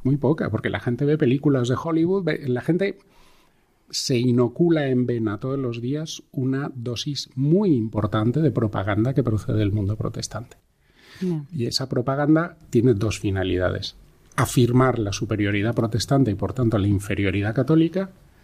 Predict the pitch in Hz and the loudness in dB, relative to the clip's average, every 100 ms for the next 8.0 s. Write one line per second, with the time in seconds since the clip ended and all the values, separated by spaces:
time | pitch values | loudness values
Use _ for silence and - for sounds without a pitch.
0 | _ - - - - - 208 196 127 - | _ -20 -20 -20 -20 2 4 6 4 4
1 | 131 135 139 160 147 120 - 113 - 117 | 4 6 4 2 2 2 2 0 2 2
2 | 113 - 131 - 147 127 123 - 120 110 | 2 0 0 2 4 4 4 2 2 2
3 | 110 - - - 110 - - 104 101 92 | 2 0 0 -4 -4 -4 -4 -4 -4 -8
4 | - 110 - - _ _ - 117 123 113 | -10 -16 -18 -20 _ _ -10 -6 -2 -2
5 | 110 101 98 104 113 107 98 90 95 98 | -2 -4 -2 -2 -2 -2 -2 -4 -6 -4
6 | 101 110 101 101 101 110 110 107 - 113 | -4 -4 -4 -4 -2 -2 0 0 0 -2
7 | 110 110 113 107 104 101 98 107 117 | 0 2 2 0 -2 -2 0 0 -2